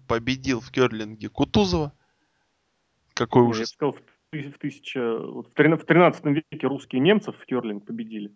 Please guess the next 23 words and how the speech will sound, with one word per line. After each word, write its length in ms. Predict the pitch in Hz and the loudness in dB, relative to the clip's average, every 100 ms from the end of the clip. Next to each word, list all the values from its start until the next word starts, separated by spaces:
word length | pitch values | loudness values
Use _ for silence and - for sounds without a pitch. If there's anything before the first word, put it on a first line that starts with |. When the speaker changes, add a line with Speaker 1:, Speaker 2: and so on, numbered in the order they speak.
| _ | _
Speaker 1:
Да-да-да, 440 | 143 147 123 120 | 0 2 2 0
а 140 | - 160 | 2 0
в 60 | |
девяносто, 720 | 123 143 151 156 - 147 139 - | 0 0 2 0 0 2 2 2
ой, 200 | 135 - | 0 0
подожди, 300 | 131 131 127 | -4 -6 -6
в 120 | - | -6
тысяча 280 | - 160 143 | -6 -4 -4
девятьсот 680 | 127 135 139 - 156 143 - | -2 -2 -2 2 4 4 2
двадцать 460 | 127 131 139 139 - | 0 4 4 0 2
пятом 320 | 185 185 139 | 2 2 -2
Блок 420 | 120 135 151 147 | 0 2 2 0
выиграл 340 | 135 127 127 120 | -8 -6 -4 -2
у 40 | |
Маяковского. 720 | 120 123 - 110 - - - _ - - - | -2 -4 -4 -6 -8 -10 -18 _ -20 -20 -4
Ну, 100 | 185 | 0
неважно. 500 | 220 220 156 107 - _ _ _ _ _ _ - | 4 6 6 4 -10 _ _ _ _ _ _ 0
<laughs> 100 | - - - - _ _ - - - - | 0 0 -10 -16 _ _ -6 -6 -8 0
В 560 | 175 - - - - 330 | 4 6 6 4 4 4
общем, 320 | - - 180 - 202 226 - | 2 -4 -2 -2 -2 -4 -8
в 40 | 190 | -6
общем, 380 | 190 190 165 156 | -6 -6 -14 -10
неважно. 580 | 175 160 127 110 117 | -4 -2 -2 -6 -18